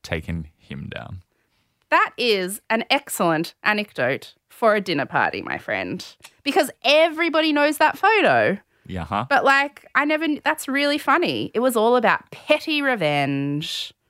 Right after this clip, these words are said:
Speaker 1: Um, we could probably actually publish, um, on the Just the Gist Instagram an image of what the model actually looked like underneath
Speaker 2: Okay.
Speaker 1: the surface and the wind-up submarine toy that they'd purchased.
Speaker 2: Yeah. <laughs> The wind-up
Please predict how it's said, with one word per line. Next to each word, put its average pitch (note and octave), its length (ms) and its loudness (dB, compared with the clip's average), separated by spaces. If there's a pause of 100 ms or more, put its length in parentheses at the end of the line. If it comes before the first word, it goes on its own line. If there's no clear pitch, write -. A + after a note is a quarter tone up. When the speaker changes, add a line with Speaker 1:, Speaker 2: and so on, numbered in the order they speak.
(640)
Speaker 1:
Um, G2 400 2
we A2+ 80 -4
could B2 160 -6
probably C3 380 -2
actually G2+ 640 0 (120)
publish, F#2+ 600 -6
um, F2 500 -2
on F2 380 -6
the F2 100 -12
Just F2 240 -12
the G2 80 -10
Gist E2+ 260 -14
Instagram E2+ 720 -10
an E2+ 140 -8
image F2 480 -8
of E2 300 -8
what F2 180 -8
the F#2+ 80 -8
model E2 280 -8
actually E2 640 -10
looked F2+ 300 -12
like F#2+ 400 -4
underneath F2+ 320 -2
Speaker 2:
Okay. E3 180 2
Speaker 1:
the F2 80 -12
surface F#2 540 -6
and F2+ 200 -4
the E2 60 -4
wind-up E2+ 540 -6
submarine E2 640 -6
toy E2 300 -6
that D#2 160 -10
they'd D#2+ 180 -8
purchased. - 640 -12 (240)
Speaker 2:
Yeah. A#3 280 0
<laughs> - 100 -16
The C#4 440 0
wind-up A3+ 580 0